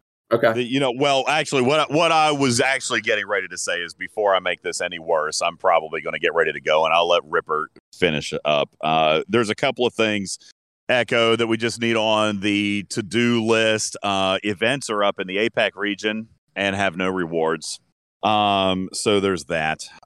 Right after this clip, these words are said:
Speaker 2: Uh, the P C client just came out and practically broke the game.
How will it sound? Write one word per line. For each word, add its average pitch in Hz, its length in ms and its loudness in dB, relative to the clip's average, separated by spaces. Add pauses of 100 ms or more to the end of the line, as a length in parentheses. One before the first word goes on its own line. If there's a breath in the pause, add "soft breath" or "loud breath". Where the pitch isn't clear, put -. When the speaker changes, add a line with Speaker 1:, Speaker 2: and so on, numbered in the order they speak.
Speaker 2:
Uh, 104 480 2
the 110 180 -2
P 143 220 -6
C 127 220 0
client 113 420 0
just - 200 -10
came 110 220 -2
out 101 280 2
and 95 120 -6
practically 101 440 -2
broke 92 380 -2
the 92 100 -8
game. 87 400 -2